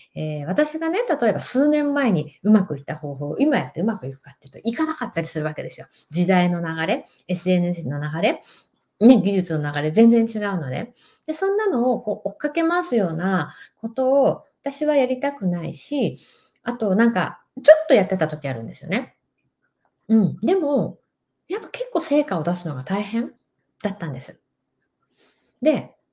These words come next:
でもね、逆に、その、あの、マーケティングとかって、ちゃんとやっぱ確固たる手法とかね、いろいろあるわけですよ。これをやるといいって。で、やればそれなりに成果が出るんですけれども、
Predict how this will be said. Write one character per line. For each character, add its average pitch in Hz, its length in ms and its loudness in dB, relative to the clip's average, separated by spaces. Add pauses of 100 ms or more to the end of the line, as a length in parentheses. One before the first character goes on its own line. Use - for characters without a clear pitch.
(120)
で 277 100 6
も 247 140 10
ね、 151 160 0
逆 180 280 0
に、 330 400 4 (140)
そ 254 140 -2
の、 240 180 0 (540)
あ 185 100 0
の、 185 180 2
マ 285 180 2
ー - 20 -10
ケ 339 100 -2
テ 330 140 -2
ィ 339 40 -2
ン 339 40 -4
グ 339 100 -2
と 320 100 2
か 262 120 -2
っ 180 140 -8
て、 170 440 0
ち - 40 0
ゃ 262 60 2
ん 269 60 -2
と 285 60 0
や 294 80 2
っ - 20 -8
ぱ 294 100 -6
確 370 220 -4
固 254 140 -4
た 165 80 0
る 131 120 -8
手 - 80 -4
法 240 280 0
と 247 160 -4
か 151 100 -10
ね、 170 240 -6
い - 80 -4
ろ 339 140 4
い 330 40 2
ろ 320 160 6
あ 339 40 8
る 381 80 4
わ 233 120 2
け 165 80 -4
で - 80 -6
す - 120 -16
よ。 - 80 -16
こ - 100 -12
れ 156 140 -4
を 156 40 -4
や 160 100 -2
る 226 120 0
と 185 140 0
い 180 80 2
い 175 80 -4
っ 180 40 -18
て。 - 280 -10
で、 320 80 2
や 370 80 4
れ 440 100 2
ば 370 100 0
そ 285 100 -4
れ 269 100 0
な 262 100 0
り 262 60 2
に 262 40 -6
成 262 180 -2
果 160 120 -6
が 143 60 -8
出 156 100 -2
る 170 120 -4
ん 160 40 -6
で 139 100 -8
す 135 80 -16
け - 120 -12
れ 139 80 -8
ど 165 100 -6
も、 226 320 0